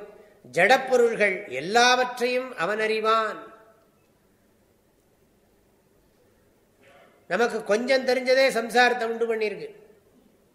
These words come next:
ஆனா அவருக்கு வந்து சாமானிய ஞானம் இருக்கிறதுனால அந்த விசேஷ ஞானத்தை பத்தி அவருக்கு, விசேஷ ஞானம் வந்து, விசேஷ ஞானத்துக்குரிய விஷயங்கள் மிச்சையா சத்தியமா?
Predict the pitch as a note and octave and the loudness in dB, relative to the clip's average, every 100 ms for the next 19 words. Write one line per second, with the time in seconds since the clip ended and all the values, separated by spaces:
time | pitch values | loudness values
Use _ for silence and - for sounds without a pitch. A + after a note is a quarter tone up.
0 | _ _ _ _ _ _ _ D3+ G#3+ C4+ | _ _ _ _ _ _ _ 0 4 6
1 | B3+ A#3 A#3 A#3 B3 C4 G#3+ A3 C4 C4+ | 6 4 0 -2 -2 -2 0 0 2 2
2 | C4 B3+ A#3+ A#3+ B3 A#3 A#3+ A#3+ A#3 A#3 | 2 0 0 0 2 0 0 -2 -2 0
3 | B3+ C4 A3+ G3+ B3 B3+ B3 A#3+ A3+ A#3 | 0 0 -4 -2 0 0 -2 -2 -2 -2
4 | A#3 A3+ A3 A3 B3 A3+ A3+ A3 C#4 D4+ | -2 -4 -6 -4 -2 0 -2 -2 0 0
5 | C#4 - - - F3+ F3 B3+ B3 A#3+ A3+ | -4 -14 -20 -14 -4 2 2 2 -2 0
6 | A#3 A#3 A3 A3 A#3+ A#3+ - - - _ | 0 0 -2 -4 -4 -4 -10 -20 -20 _
7 | E3+ B3+ C4 B3 A#3+ G#3+ A3+ B3 B3+ B3 | -2 2 2 2 -2 -2 0 0 0 -2
8 | - A#3+ A#3 A#3 A3+ F#3+ F#3+ B3 B3 A#3+ | -6 -8 -8 -2 -2 -2 -2 0 0 0
9 | A#3 B3 A#3+ G3+ G3+ A#3 A#3+ B3 G#3+ G#3 | 0 0 0 -4 -2 2 2 2 0 -4
10 | A3+ G#3+ F3 | -4 -4 -4